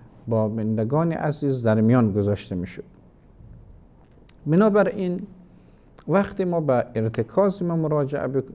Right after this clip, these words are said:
بکنیم، فکر می‌کنیم که خود دروغ معنای روشنی دارد، معنا و مفهوم دروغ روشن هست و حقیقتاً هم فی الجمله روشن هست. منتها وقتی وارد بحث‌ها و محافل علمی بشویم،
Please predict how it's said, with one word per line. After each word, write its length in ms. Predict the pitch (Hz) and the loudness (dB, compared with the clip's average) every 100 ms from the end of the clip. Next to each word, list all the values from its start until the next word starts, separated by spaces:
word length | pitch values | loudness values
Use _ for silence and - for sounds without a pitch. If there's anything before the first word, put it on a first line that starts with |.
| 131 | -4
بکنیم، 420 | 131 131 131 127 | -4 -2 -4 -4
فکر 340 | 120 196 196 175 | -2 -2 0 -2
می‌کنیم 420 | 170 160 156 147 | -4 -4 -4 -4
که 140 | - | -4
خود 440 | 110 - 117 117 104 | -6 -2 0 0 0
دروغ 520 | 113 131 185 190 - - - - - - | 4 6 8 6 0 -18 -20 -20 -10 -2
معنای 460 | 110 107 139 151 | 0 0 0 0
روشنی 500 | 117 110 107 127 110 | 2 0 0 -2 -2
دارد، 340 | 104 104 101 104 | -2 -4 -6 -6
معنا 480 | 110 113 101 107 107 | -2 -2 -2 -2 0
و 60 | 104 | 0
مفهوم 500 | 107 104 - 110 104 | -2 -4 -2 -2 0
دروغ 420 | 110 117 165 165 | 2 4 4 2
روشن 440 | 113 107 107 131 101 | 2 2 2 -2 -2
هست 380 | 92 92 - - - - - - | -4 -8 -12 -20 -20 -20 -20 -4
و 100 | 131 | 0
حقیقتاً 540 | 143 - 151 156 156 | 0 -2 -2 -2 -2
هم 260 | 208 170 180 | -2 -2 -2
فی 180 | 175 180 | -2 -2
الجمله 380 | 175 175 170 160 | -2 -2 -2 0
روشن 460 | 117 113 - 156 | 2 0 0 -2
هست. 400 | 113 90 - - - - - - - _ - - - 131 | -2 -6 -10 -16 -20 -20 -20 -20 -20 _ -20 -20 -8 0
منتها 420 | 160 147 110 110 | 0 2 0 2
وقتی 440 | 113 113 - 113 | 0 -4 -4 -2
وارد 560 | - 113 113 113 196 160 | 0 0 2 4 4 2
بحث‌ها 580 | 127 113 - 113 113 110 | 0 -2 -4 -2 0 0
و 60 | |
محافل 520 | 110 104 113 104 110 | 0 0 -2 -2 -2
علمی 380 | 107 117 110 110 | -2 0 0 0
بشویم، 640 | 110 104 - 110 127 160 | 0 -2 -2 2 2 2